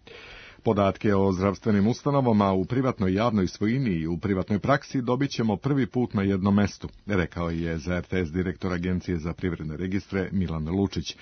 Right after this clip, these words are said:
Kaže da ta agencija od danas počinje da vodi registar i da će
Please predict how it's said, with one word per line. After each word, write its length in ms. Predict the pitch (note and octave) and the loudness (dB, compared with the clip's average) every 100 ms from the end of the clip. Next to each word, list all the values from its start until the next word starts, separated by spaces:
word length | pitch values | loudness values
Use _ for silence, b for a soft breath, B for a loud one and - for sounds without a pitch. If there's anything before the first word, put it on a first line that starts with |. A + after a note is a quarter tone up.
| B B | B B
Kaže 360 | - E2+ D2 E2+ | -6 -6 -4 -6
da 320 | D#2+ E2+ D#2+ | -6 -4 -6
ta 220 | D#2+ F2+ | -4 -4
agencija 520 | F2 E2 F2+ F#2 G2+ F#2 | -4 -2 -4 -2 -2 -2
od 80 | |
danas 280 | F#2 G2 G#2 | -2 -2 -2
počinje 400 | - G2+ A2 F#2+ | -2 -2 0 -2
da 100 | E2 | -2
vodi 260 | F2 E2+ D#2 | -4 -4 -4
registar 440 | G2+ A#2+ - A2+ F2 B B | -4 -6 -2 -2 -2 B B
i 120 | C3 | -2
da 120 | C3 | 0
će 220 | B2 A#2+ | 0 -2